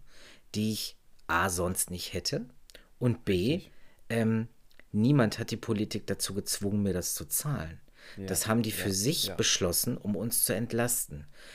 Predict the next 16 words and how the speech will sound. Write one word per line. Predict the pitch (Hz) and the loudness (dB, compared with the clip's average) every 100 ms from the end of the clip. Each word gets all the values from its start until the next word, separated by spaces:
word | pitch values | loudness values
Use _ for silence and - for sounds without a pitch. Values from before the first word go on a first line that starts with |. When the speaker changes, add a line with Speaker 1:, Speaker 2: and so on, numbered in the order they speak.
| - | -10
Speaker 2:
Mhm. | 95 98 | -4 0
Speaker 1:
Ja, | 120 165 123 92 | 2 4 4 2
wahrscheinlich | 101 98 - 95 82 85 123 165 - | 2 4 6 4 2 0 0 0 -4
ist | 104 | -4
es | 110 - | -2 -2
am | 101 - | -2 -4
Ende | 98 104 | -4 -2
des | 107 117 | -2 -4
Tages | - 107 113 107 110 | -6 -6 -4 -4 -2
nur | 98 | -4
ein | 92 | -4
Tropfen | - 139 - - | -6 -6 -4 -4
auf | 107 - | -4 -4
dem | 104 110 | -6 -4
heißen | 113 - - | -4 -2 -4
Stein. | - - 208 | -2 -2 -2